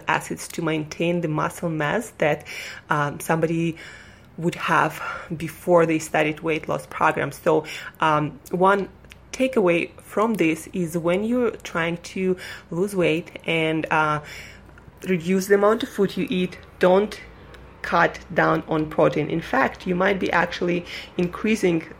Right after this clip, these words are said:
some amount of protein, so your body preserves as much lean muscle mass as possible, because lean muscle mass actually also helps you to burn more fat, helps you to metabolize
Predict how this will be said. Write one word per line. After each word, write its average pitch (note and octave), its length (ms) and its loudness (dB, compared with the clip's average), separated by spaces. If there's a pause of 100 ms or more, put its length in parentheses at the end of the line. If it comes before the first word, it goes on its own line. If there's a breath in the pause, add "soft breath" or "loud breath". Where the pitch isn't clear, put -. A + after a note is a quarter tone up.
some E3+ 260 -2
amount D#3+ 480 2
of D#3 180 -2
protein, F3 460 2
so D#3 260 2
your D#3 260 0
body F3 360 2 (320 loud breath)
preserves E3+ 720 2
as D#3 220 0
much E3+ 340 0
lean F3 220 2
muscle E3 340 -2
mass D#3+ 460 0
as D#3 160 -4
possible, D3+ 600 -2 (300 loud breath)
because D#3+ 300 -2
lean A3 260 2
muscle G3+ 320 -2
mass F3 340 2 (120)
actually D#3+ 500 0 (540 loud breath)
also F3 420 0
helps - 500 -2
you F3 120 0
to D#3+ 400 0
burn E3+ 340 0
more G3 140 0
fat, E3 340 0
helps - 400 -2
you E3+ 60 -2
to D#3+ 280 -4
metabolize E3+ 560 0